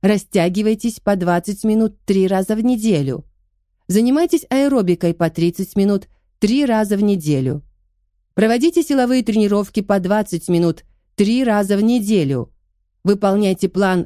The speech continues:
профилактических мероприятий. Укрепляйте мышцы корпуса три раза в неделю по десять минут. Экологичная жизнь. Используйте нетоксичные чистящие средства.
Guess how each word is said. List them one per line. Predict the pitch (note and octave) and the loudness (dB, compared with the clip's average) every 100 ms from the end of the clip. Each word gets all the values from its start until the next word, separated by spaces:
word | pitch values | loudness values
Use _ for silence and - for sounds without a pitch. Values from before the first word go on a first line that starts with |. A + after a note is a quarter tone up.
| - | -4
профилактических | F#3+ F#3 F#3 E3+ - F#3 F#3 - F#3+ | -4 -2 0 -2 -4 -4 -6 -4 -4
мероприятий. | F#3+ F3+ F3+ G#3+ B3+ A#3 C3+ - C#3 - _ _ _ _ _ - | 0 0 -2 -2 0 0 -2 -4 -6 -8 _ _ _ _ _ -4
Укрепляйте | G3+ A3 A3+ C#4+ E4+ - C4+ | -2 0 0 0 0 0 0
мышцы | B3 A3 - F3+ | 2 -2 -4 -4
корпуса | A3 C#4+ - C4 C4+ B3 - _ _ - | -2 -2 -2 -2 0 -2 -4 _ _ -2
три | A#3+ D4 | 0 2
раза | A#3+ A#3 G#3+ | 2 0 0
в | F#3+ | 0
неделю | F3 D#3 G3 A#3+ A#3+ | 0 2 0 0 -2
по | G3 | -2
десять | E3+ E3 D#3+ E3+ G3 | 0 0 -2 -4 0
минут. | F3+ D3+ A2+ - _ _ _ _ _ _ _ _ _ _ _ _ | 0 0 -4 -10 _ _ _ _ _ _ _ _ _ _ _ _
Экологичная | A3+ G3+ G3+ F#3 G3 - A3+ G#3+ G#3+ | -4 0 0 0 -2 -4 -2 0 -2
жизнь. | G#3 G#3 B2 A#2+ - _ _ _ _ _ _ _ | 0 -2 -2 -8 -12 _ _ _ _ _ _ _
Используйте | A#3+ A3+ - D#4 D#4 D4+ C#4 - B3+ - | -2 -2 0 2 2 2 0 0 -2 0
нетоксичные | A#3+ C4 C#4+ C#4 - A3 - F#3 F3 | 0 0 -2 -4 -4 -4 -2 0 0
чистящие | D#3+ F3+ - G#3 - A3 G#3+ | 0 -6 -4 -6 -6 -4 -4
средства. | - F#3+ C#3+ - - A#2+ | -2 -2 -2 -4 -8 -6